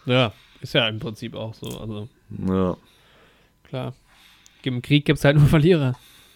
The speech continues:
Speaker 2: Ja.
Speaker 1: Ja, und dann
Speaker 2: Das
Speaker 1: halt
Speaker 2: stimmt.
Speaker 1: Pedro Pascal. <laughs> Also, der ist es ja immer, aber man sieht ihn halt mal.
Speaker 2: Mhm.
Speaker 1: Ähm, ich fand's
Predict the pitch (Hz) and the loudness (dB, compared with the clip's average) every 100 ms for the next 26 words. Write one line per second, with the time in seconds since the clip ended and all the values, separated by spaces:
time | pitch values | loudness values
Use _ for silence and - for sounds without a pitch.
0 | _ _ _ _ 95 90 85 - _ _ | _ _ _ _ -2 -2 -2 -8 _ _
1 | _ _ _ _ 165 180 170 175 180 - | _ _ _ _ 4 6 2 4 4 2
2 | - - - _ _ _ _ _ - 147 | -4 -12 -18 _ _ _ _ _ -16 -4
3 | 156 165 156 147 - 151 147 175 196 _ | 0 2 2 0 -2 0 2 0 -4 _
4 | _ _ _ _ _ _ - 139 - - | _ _ _ _ _ _ -6 -6 -8 -16
5 | - - _ _ - - 127 113 170 - | -20 -20 _ _ -20 -6 -2 6 6 8
6 | 170 165 170 151 170 127 131 123 123 120 | 8 8 8 6 4 4 2 0 0 0
7 | 143 143 123 127 123 143 - - - - | -2 -2 -2 -2 -4 -6 -12 -20 -20 -20
8 | - - _ 107 131 123 123 127 _ _ | -20 -20 _ -2 0 0 -4 -8 _ _
9 | _ _ _ _ _ _ _ _ _ _ | _ _ _ _ _ _ _ _ _ _
10 | 147 - 214 247 | -4 0 0 0